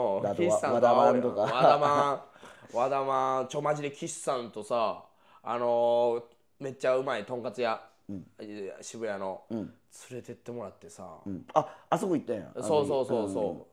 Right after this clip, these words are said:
Speaker 2: うん。
Speaker 1: で、「おかわりお願いします」っつって、わし先おかわりしたら、「波でお願いします」って言ったのに、むっちゃもっこり来て。
Speaker 2: あ、あそこ結構いい感じで持ってくれるからね。
Speaker 1: そうそうそう。
Speaker 2: うん。
Speaker 1: で、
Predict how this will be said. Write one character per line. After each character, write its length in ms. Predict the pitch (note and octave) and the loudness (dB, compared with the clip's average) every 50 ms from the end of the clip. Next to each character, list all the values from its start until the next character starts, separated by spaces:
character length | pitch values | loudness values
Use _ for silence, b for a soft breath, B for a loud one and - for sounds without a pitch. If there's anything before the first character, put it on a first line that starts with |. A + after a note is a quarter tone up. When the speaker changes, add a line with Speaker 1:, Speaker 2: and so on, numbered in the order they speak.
| - | -16
Speaker 2:
う 20 | G#2+ | -8
ん。 20 | |
Speaker 1:
で、 80 | A#2 A#2+ | -2 -2
「お 200 | A#2+ A2 G#2+ B2 | 0 0 0 -2
か 140 | B2 - D3 | -2 0 2
わ 100 | C#3+ C#3 | 2 2
り 60 | C3 | 2
お 120 | A#2+ A#2+ A#2+ | 0 -2 -2
願 260 | A#2+ A#2 A#2 A#2 A#2 | -2 -2 -2 -2 -2
い 40 | A2+ | -2
し 120 | - - | -4 -8
ま 360 | A#2+ A#2 A2+ A2+ A2 A2+ A2+ | -8 -6 -6 -4 -4 -6 -6
す」 80 | G#2 - | -8 -10
っ 60 | - | -16
つ 60 | - F2+ | -20 -20
っ 20 | |
て、 160 | E2 - E2+ | -18 -18 -14
わ 160 | D#2+ F2 G#2+ | -10 -10 -8
し 120 | A2 A#2+ A2+ | -8 -8 -8
先 220 | G2+ A#2 G2+ - | -8 -8 -8 -8
お 60 | G2+ | -10
か 160 | F2 - - G2 | -10 -8 -8 -8
わ 60 | F2+ | -8
り 60 | F2+ | -8
し 80 | - - | -12 -16
た 80 | F#2+ | -16
ら、 160 | F2+ E2+ D#2 - - b b b b b b | -16 -14 -16 -16 -20 b b b b b b
「波 280 | b A2+ C#3+ E3 G#3+ A#3 | b -4 -2 0 0 2
で 80 | A3 E3 | 0 0
お 80 | B2 | -2
願 160 | A2+ G#2+ G#2+ | -4 -8 -10
い 20 | G#2 | -12
し 100 | - A2+ | -12 -14
ま 80 | A2 | -16
す」 160 | - - - _ | -18 -18 -20 _
っ 20 | |
て 80 | - F#2+ | -20 -20
言 40 | F2 | -20
っ 20 | F2 | -20
た 40 | |
の 60 | F2+ F2+ | -20 -20
に、 720 | F2+ E2+ _ _ _ _ _ _ _ C2+ E2+ G2 A2+ C3+ | -20 -20 _ _ _ _ _ _ _ -20 -16 -12 -10 -10
む 60 | E3+ | -10
っ 20 | F#3+ - | -10 -10
ち 80 | - - | -10 -8
ゃ 40 | D#3+ | -8
も 80 | E3 | -8
っ 20 | E3+ | -10
こ 160 | - - C3+ | -10 -10 -12
り 60 | F#2 | -12
来 100 | - - | -12 -16
て。 80 | - _ _ _ _ _ _ _ _ _ - | -20 _ _ _ _ _ _ _ _ _ -2
Speaker 2:
あ、 180 | - A#2 A2 - B B B _ _ | -2 -2 -2 -2 B B B _ _
あ 120 | - C#3 | -6 -4
そ 100 | C#3+ E3 | -4 -4
こ 160 | C3 C#3 C3 A2 | -4 -4 -6 -6
結 160 | - F#3 - | -8 -10 -8
構 160 | - A#2+ G2+ | -4 -4 -2
い 160 | G#2 C3+ D3 | -2 -2 -2
い 40 | D3+ | 0
感 180 | D3+ D#3 D3+ D3+ | 2 2 2 2
じ 80 | C#3 C#3 | 0 -2
で 80 | C#3+ | -2
持 80 | C#3 C#3 | -2 -2
っ 40 | C3 | -4
て 100 | - B2+ | -4 -2
く 60 | B2+ | 0
れ 60 | C3+ | 0
る 80 | B2 - | 0 -2
か 80 | F2 - | -4 -6
ら 100 | - G3 | -6 -4
ね。 40 | |
Speaker 1:
そ 200 | F#3+ - A#3 A3 | 0 2 2 4
う 40 | G#3 | 4
そ 140 | F#3+ G3 E3+ | 4 2 0
う 40 | D#3+ | 2
そ 200 | D3+ D3 A#2+ G2+ | 0 0 0 0
う。 60 | G2+ | 0
Speaker 2:
う 320 | A2+ - - - - - F#3+ | -4 -6 -8 -10 -12 -10 -6
ん。 60 | G#3 | -4
Speaker 1:
で、 440 | C4+ E4 C#4+ G#3 - - - - | -2 0 0 -2 -2 -4 -10 -18